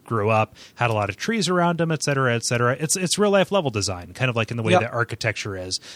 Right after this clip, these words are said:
Speaker 1: except this is all in service to a game. So it's real interesting. You look at these course designs,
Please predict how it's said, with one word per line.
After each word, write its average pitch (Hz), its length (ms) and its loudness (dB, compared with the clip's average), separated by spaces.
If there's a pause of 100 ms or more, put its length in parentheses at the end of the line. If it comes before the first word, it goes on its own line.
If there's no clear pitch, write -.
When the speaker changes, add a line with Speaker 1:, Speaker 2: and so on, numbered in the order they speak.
(100)
Speaker 1:
except 123 300 2
this 131 180 2
is 120 140 2
all 131 360 4
in 117 140 2
service 107 420 0
to 107 140 -4
a 95 80 -6
game. 90 400 -12 (320)
So 139 220 2
it's 120 160 0
real 139 180 4
interesting. 113 440 -2 (120)
You 147 160 2
look 202 220 4
at 220 60 -2
these 180 180 2
course 208 280 0
designs, 98 560 0